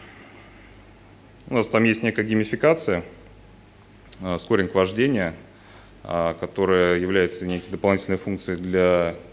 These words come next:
э, пользователя, но когда в проекте участвует, э, страховая компания, то рождается продукт Smart Insurance.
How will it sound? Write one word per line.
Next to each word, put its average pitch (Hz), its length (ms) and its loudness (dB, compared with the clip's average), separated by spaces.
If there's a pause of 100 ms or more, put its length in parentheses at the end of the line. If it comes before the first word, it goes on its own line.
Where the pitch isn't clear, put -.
(300)
э, - 60 -16 (480)
пользователя, 110 560 -2
но 98 280 2 (1000)
когда 95 260 2
в - 60 -6
проекте 104 360 2
участвует, 92 680 -2
э, 87 440 -2
страховая 107 440 2
компания, 107 640 0
то 107 240 0
рождается 95 480 2
продукт 92 360 -4
Smart 92 220 -2
Insurance. 85 600 -12